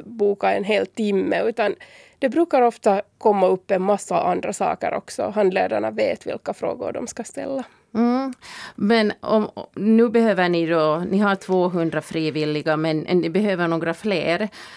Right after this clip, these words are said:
Speaker 2: Eh, vem är en lämplig sån här handledare? Be-, behöver man vara väldigt insatt själv?
Speaker 1: Man behöver inte vara någon I T-guru eller expert, utan det räcker med baskunskaper.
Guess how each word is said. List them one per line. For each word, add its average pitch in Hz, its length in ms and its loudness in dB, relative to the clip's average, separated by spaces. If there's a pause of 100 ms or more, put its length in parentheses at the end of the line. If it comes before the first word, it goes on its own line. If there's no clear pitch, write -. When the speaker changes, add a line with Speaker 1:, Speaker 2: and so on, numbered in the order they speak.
(300)
Speaker 2:
Eh, 170 180 0 (760)
vem 202 500 2 (500)
är 165 340 -4
en 165 180 -2
lämplig 170 500 -4
sån 165 180 -6
här 160 140 -4
handledare? 170 1120 -4
Be-, 180 420 0
behöver 190 320 0
man 180 180 -2
vara 180 220 0
väldigt 180 340 -2
insatt 160 380 -2
själv? - 520 -6 (1080)
Speaker 1:
Man 240 200 0
behöver 285 460 2
inte 247 260 0
vara 208 160 4
någon 190 260 4 (160)
I 214 200 2
T-guru 185 640 2
eller 156 240 2
expert, - 560 -4 (100)
utan 208 320 0
det 247 120 4
räcker 262 420 0
med 196 420 4
baskunskaper. 208 1400 0